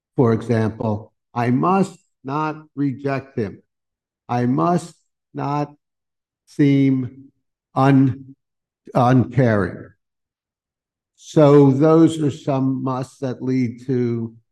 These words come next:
being unassertive and not respecting your own boundaries.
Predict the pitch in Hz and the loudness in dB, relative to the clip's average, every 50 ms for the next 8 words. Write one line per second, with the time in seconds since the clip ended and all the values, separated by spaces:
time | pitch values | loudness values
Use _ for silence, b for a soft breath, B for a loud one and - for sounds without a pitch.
0 | _ _ _ _ _ _ _ _ - 135 127 123 123 123 - 127 117 117 - - | _ _ _ _ _ _ _ _ -4 -4 -2 -2 -4 -8 -10 -10 -12 -12 -12 -8
1 | - 170 160 151 156 151 135 - - - - 123 117 117 120 123 117 117 117 117 | -6 -4 -4 -2 -2 -4 -4 -8 -12 -12 -10 -10 -8 -6 -6 -6 -6 -6 -8 -8
2 | - _ _ _ _ - 143 123 - - 117 - 123 107 - - 127 117 113 113 | -12 _ _ _ _ -6 -6 -6 -6 -6 -6 -4 -4 -4 -4 -4 -4 -2 -2 0
3 | 117 110 110 117 123 127 123 113 95 113 104 101 101 92 90 - - - _ _ | 0 -2 0 0 2 2 0 0 -2 -4 -6 -6 -8 -10 -12 -16 -20 -20 _ _
4 | _ | _